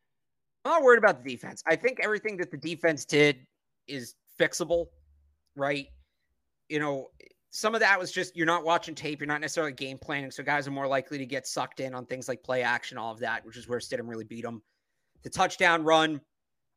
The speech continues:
where they failed to set the edge. You had Josh Uche there as the edge setter. That's not his role. He's a pass rusher. You know, in a regular season game, that's,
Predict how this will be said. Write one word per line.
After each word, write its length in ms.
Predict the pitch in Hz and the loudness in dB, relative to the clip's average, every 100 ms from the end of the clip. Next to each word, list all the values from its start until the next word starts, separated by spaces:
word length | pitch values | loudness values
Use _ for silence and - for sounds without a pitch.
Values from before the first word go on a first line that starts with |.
| _ _ | _ _
where 80 | 147 | 2
they 100 | 139 | 2
failed 240 | 135 156 151 | 4 2 0
to 80 | |
set 180 | 139 156 | -4 -4
the 120 | 139 143 | -2 -2
edge. 160 | 139 | 0
You 80 | 151 | -2
had 100 | 175 | -2
Josh 300 | 151 147 - | 2 2 0
Uche 340 | 135 131 147 | -6 0 0
there 160 | 143 147 | 2 2
as 100 | 131 | 2
the 120 | 120 | -2
edge 140 | 131 - | -2 0
setter. 200 | 151 151 | 0 2
That's 220 | 196 - | 0 0
not 140 | 226 | -2
his 120 | 165 | 0
role. 200 | 123 160 | 2 2
He's 120 | 107 - | 2 -4
a 40 | |
pass 360 | - 147 139 - | 2 2 2 -6
rusher. 320 | 87 - - _ _ _ _ - | -16 -16 -20 _ _ _ _ -6
You 80 | 147 | 0
know, 120 | 156 | 0
in 60 | 143 | 4
a 40 | |
regular 300 | 160 180 175 | 4 4 0
season 300 | - 165 139 | -6 -10 -4
game, 300 | 143 180 139 | 0 2 2
that's, 280 | 147 143 | -2 -4